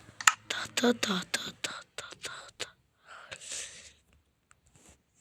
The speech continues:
Tahta bulmam lazım. Tahtam da yok ki. Of! Dur dostum.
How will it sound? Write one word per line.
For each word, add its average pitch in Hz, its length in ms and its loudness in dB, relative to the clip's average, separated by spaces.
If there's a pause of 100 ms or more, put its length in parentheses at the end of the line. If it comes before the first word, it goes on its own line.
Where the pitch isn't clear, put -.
(1080)
Tahta 233 440 6
bulmam 226 340 10
lazım. - 360 -4 (1800)
Tahtam 302 460 10
da 311 60 8
yok 320 140 8 (160)
ki. 233 540 0 (4000)
Of! - 640 12 (1800)
Dur 277 320 12
dostum. 180 600 2